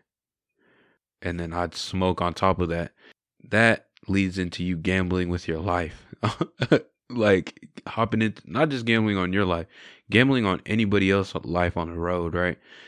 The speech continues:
'Cause there was plenty of times I've woken up in my bed and I'm like, "How did I get here?" And it freaked me out. But this is where addiction comes into play. And despite the problems that you've had, or it might cause you being late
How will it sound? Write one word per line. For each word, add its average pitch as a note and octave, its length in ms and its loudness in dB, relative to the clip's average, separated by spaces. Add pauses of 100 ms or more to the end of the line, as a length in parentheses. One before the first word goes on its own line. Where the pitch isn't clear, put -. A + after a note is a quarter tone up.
(160)
'Cause F2+ 160 -4
there G#2+ 120 6
was A#2 140 0
plenty A2 320 -2
of G#2+ 80 -4
times A2 340 -2
I've F2 220 -2
woken F2+ 420 0
up G#2+ 300 -2 (640)
in G#2+ 120 2
my A2+ 160 4
bed G2 280 4
and F#2+ 40 4
I'm F2+ 140 0
like, E2+ 180 -2
"How - 320 0
did G2 140 4
I F2 140 2
get E2+ 240 -2
here?" E2+ 280 -8 (1200)
And F#2+ 100 2
it F#2 140 2
freaked - 340 2
me G2+ 220 2
out. F2+ 280 -2 (920)
But E2+ 140 -6
this F#2+ 160 0
is F2+ 80 -4
where F#2 180 2
addiction F2 440 -4
comes E2+ 220 -6
into E2 140 -8
play. E2 320 -8 (1700)
And E2+ 380 -6
despite F#2 500 0
the F#2+ 80 -2
problems F#2 460 -4
that F2+ 260 -6
you've F2 140 -8
had, F2+ 340 -2
or F2 220 -6
it E2 60 -8
might F2 240 -6
cause F2+ 340 -2
you F2 180 -4
being F2+ 360 -4
late F2+ 360 -4